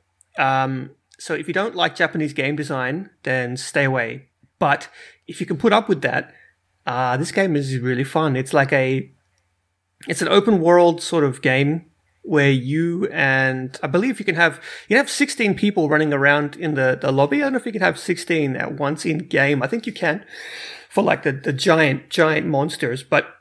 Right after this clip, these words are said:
uh, typically your party is of four, your hunting party. And you go out into the world and you hunt monsters. Um, and the world is, like, full of all these different creatures that you can kill if you want to. Most of them just sort of ignore you.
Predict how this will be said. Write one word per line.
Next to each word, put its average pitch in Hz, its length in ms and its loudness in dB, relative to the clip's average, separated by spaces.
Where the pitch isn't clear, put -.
uh, 139 200 -2
typically 202 420 2
your 147 100 4
party 151 360 2
is 135 120 0
of 127 100 -4
four, 135 640 -2
your - 120 -6
hunting 151 340 -2
party. 135 360 0
And 160 100 -2
you 170 60 -2
go 202 120 2
out 208 120 4
into 196 160 0
the 170 80 -4
world 147 380 0
and 143 260 -4
you 147 220 -2
hunt 139 340 -8
monsters. - 540 -2
Um, 143 520 0
and 165 80 0
the 165 60 0
world 196 200 2
is, 165 100 -4
like, 147 160 2
full 170 340 -2
of 139 100 -2
all 147 120 0
these 143 160 -4
different 147 260 -6
creatures 139 360 -4
that 139 120 -4
you 165 80 -6
can 160 160 -4
kill 160 260 0
if 147 120 0
you 139 80 -2
want 139 240 0
to. 151 120 2
Most 226 240 4
of 202 80 -12
them 160 320 0
just 160 180 -6
sort - 100 2
of 123 60 -4
ignore 123 320 -6
you. 185 260 0